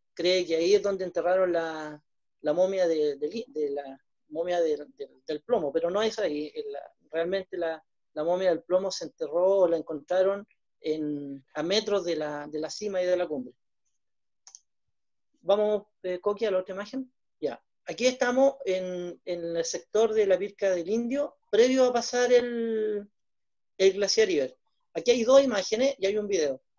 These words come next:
O sea, hay un video y una imagen. La imagen de la derecha es el glaciar Iber en invierno. Así está habitualmente, donde hay que ponerse crampones para poder pasar. Todo que sube al plo-, al plomo tiene que llevar crampones y piolet,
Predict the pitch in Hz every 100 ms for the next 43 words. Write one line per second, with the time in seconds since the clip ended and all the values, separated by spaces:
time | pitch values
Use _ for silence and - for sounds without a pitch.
0 | _ _ - 170 185 175 202 220 196 170
1 | - 277 262 156 165 196 226 240 220 208
2 | 196 185 170 170 220 247 294 294 _ _
3 | _ _ 190 226 - - _ _ _ _
4 | 170 175 170 214 214 226 240 220 180 160
5 | 220 190 147 139 _ - - 202 220 220
6 | 208 214 220 226 _ _ 160 160 165 208
7 | 220 233 240 175 170 175 - 175 190 -
8 | 190 151 135 196 233 226 214 196 208 208
9 | 196 - 143 _ _ _ _ _ _ _
10 | - 220 262 262 220 - 240 240 277 -
11 | _ _ _ - 185 185 185 - 220 233
12 | 180 - 226 254 233 233 196 175 165 214
13 | - 180 202 226 226 208 208 170